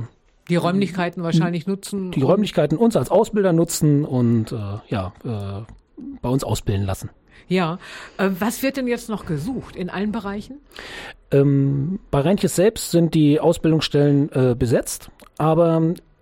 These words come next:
Speaker 2: die Firmen, die bei uns mit ausbilden lassen, die haben noch freie Ausbildungsstellen. Ähm,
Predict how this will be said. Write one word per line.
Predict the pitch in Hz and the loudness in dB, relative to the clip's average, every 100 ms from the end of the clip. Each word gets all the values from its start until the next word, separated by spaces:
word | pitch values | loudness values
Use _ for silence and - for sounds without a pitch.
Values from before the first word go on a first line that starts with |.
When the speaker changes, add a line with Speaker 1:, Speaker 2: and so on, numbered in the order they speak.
| _ | _
Speaker 2:
die | - 139 131 | -4 0 0
Firmen, | - 220 226 196 | 2 4 4 4
die | |
bei | 147 | 4
uns | 131 151 - | 2 0 0
mit | |
ausbilden | 127 196 - 165 160 | 2 2 2 2 4
lassen, | 151 151 175 143 | 2 0 0 0
die | 123 180 156 | 0 0 0
haben | 143 143 156 151 | -2 0 2 4
noch | 139 123 - | 4 2 -2
freie | - - 110 | -4 -2 0
Ausbildungsstellen. | 123 - 175 175 - 147 143 147 - - - - - - | 0 -2 0 0 0 0 2 0 -2 -16 -18 -18 -14 -4
Ähm, | 131 120 113 113 120 | 0 2 2 0 -4